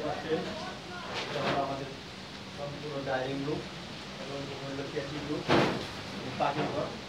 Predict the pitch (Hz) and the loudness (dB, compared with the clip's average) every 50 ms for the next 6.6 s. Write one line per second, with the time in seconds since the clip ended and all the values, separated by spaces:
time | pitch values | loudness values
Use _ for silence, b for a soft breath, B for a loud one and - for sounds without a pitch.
0 | - - - - - 135 135 139 143 135 - - - - - - - - - - | -8 -8 -8 -6 -6 -4 -2 0 0 -2 -2 -4 -6 -8 -8 -8 -8 -8 -8 -8
1 | - - 127 123 120 143 147 143 - 156 151 147 147 156 175 - - - - - | -8 -6 -6 -4 -2 -2 -2 0 0 0 2 2 2 2 2 0 -4 -6 -8 -8
2 | - - - 131 131 135 139 139 - 151 151 151 151 - - - - - - - | -8 -8 -6 -4 -4 -2 -2 -2 -2 -2 0 0 0 0 -2 -4 -6 -8 -8 -8
3 | - - - - - - - - - - - 147 147 147 143 143 139 139 135 131 | -8 -8 -8 -8 -6 -6 -6 -6 -6 -4 -2 -2 0 0 0 0 0 2 4 2
4 | 127 - - 127 120 - - - - - - - - - - - - - - - | 2 2 -2 -6 -6 -6 -6 -6 -6 -6 -6 -6 -6 -6 -6 -6 -6 -6 -6 -6
5 | - - 143 143 135 135 135 131 135 147 143 139 139 147 147 147 156 147 147 143 | -6 -6 -4 -2 -2 0 0 -2 -2 -2 -2 0 2 4 6 8 8 8 8 6
6 | - - 156 151 147 143 143 143 151 165 170 | 4 2 2 4 4 4 4 0 -2 -2 -2